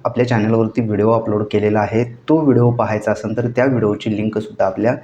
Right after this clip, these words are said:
व्हिडिओच्या डिस्क्रिप्शनमध्ये तुम्हाला मिळून जाईल, तो व्हिडिओसुद्धा तुम्ही पाहून घ्या. तुम्हाला समजणार आहे की, तुमच्या आधार कार्डशी कोणतं बँक खातं लिंक आहे, म्हणजेच तुम्हाला सोपं जाईल त्या बँक खात्यामध्ये पैसे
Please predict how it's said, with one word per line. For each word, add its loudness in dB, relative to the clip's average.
व्हिडिओच्या 4
डिस्क्रिप्शनमध्ये 0
तुम्हाला 0
मिळून 2
जाईल, 0
तो 4
व्हिडिओसुद्धा 2
तुम्ही -2
पाहून -2
घ्या. 2
तुम्हाला -4
समजणार -2
आहे 0
की, -4
तुमच्या 0
आधार 0
कार्डशी -4
कोणतं 0
बँक 0
खातं -4
लिंक 2
आहे, -4
म्हणजेच 4
तुम्हाला 4
सोपं 2
जाईल 2
त्या 2
बँक 0
खात्यामध्ये -4
पैसे -4